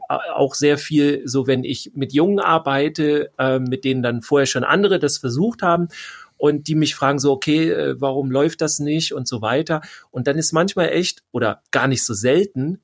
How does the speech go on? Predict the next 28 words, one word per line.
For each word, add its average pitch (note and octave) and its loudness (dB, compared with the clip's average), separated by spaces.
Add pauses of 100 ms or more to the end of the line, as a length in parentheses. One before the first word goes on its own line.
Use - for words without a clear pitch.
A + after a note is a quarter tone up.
ist, - -2
äh, B2 -2
echt E3+ -2
so F#3+ 0
ein E3+ 0
Ding, D#3+ 2
„Ja, E3 2
okay, F#3 -2
also D3+ 0 (380)
der C3 2
hat E3 0
aber - -2
auch - -4
gerade D3+ -2
keine B2+ -2
Möglichkeit, C3+ -2
sich - -8
positiv D3+ 2
zu - -2
entfalten, D3+ 0 (420)
weil D#3 2
keiner G#3 2 (140)
ihm F#3+ -2 (180)
diesen E3 -2
Blick A#3 -2
dafür A#2+ 0
gibt.“ A2+ -6 (340)
Also C#3 2